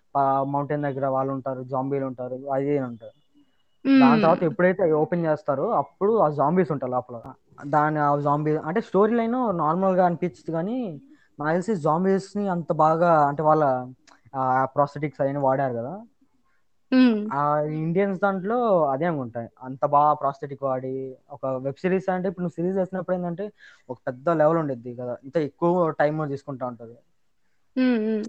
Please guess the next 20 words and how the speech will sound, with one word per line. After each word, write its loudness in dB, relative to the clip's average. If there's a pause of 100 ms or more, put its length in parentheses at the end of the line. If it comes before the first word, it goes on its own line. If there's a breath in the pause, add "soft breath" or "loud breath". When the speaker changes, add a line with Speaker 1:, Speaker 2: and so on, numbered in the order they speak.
Speaker 1:
ఫిల్మ్స్, -4
ఫిల్మ్స్ -4
అంటే 0
వేరే 2
వచ్చేది -2
ఆ -2
సెట్ -8
అక్కడ -8
మొత్తం. -8 (580)
ఇది -4
ఏంటంటే -4
ఒక -2
సిరీస్లో -2
జాంబీ 2
సిరీస్ -4
చేయడం 2
అనేది -4
కష్టం -6
కాబట్టి -2
వాళ్ళు 4